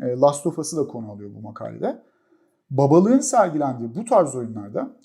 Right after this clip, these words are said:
villain olmasa da, doğrudan oyunun büyük kötüsü olmasa da babalığın ne olmaması gerektiğine dair bize portre çizen bu tarz karakterlerden bahsediyor. Ve bu karakterlere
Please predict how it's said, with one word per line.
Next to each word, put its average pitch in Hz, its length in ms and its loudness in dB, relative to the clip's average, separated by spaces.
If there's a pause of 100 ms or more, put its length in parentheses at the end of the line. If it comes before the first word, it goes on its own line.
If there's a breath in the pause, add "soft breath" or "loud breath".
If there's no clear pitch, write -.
(300)
villain 175 460 4
olmasa 175 500 0
da, 107 180 -16
doğrudan 170 680 -2 (160)
oyunun 147 400 -2
büyük 165 280 -2
kötüsü - 400 -8
olmasa 147 520 0
da - 240 -10 (520)
babalığın 190 580 2
ne 247 280 -6
olmaması 190 600 4
gerektiğine 170 600 -2
dair 156 360 2
bize 190 460 0 (140)
portre 190 400 2
çizen 190 440 -4
bu 175 60 -6
tarz 220 260 -4
karakterlerden 160 840 0
bahsediyor. 104 520 -6
Ve 226 120 -2
bu - 60 -4
karakterlere 180 800 -2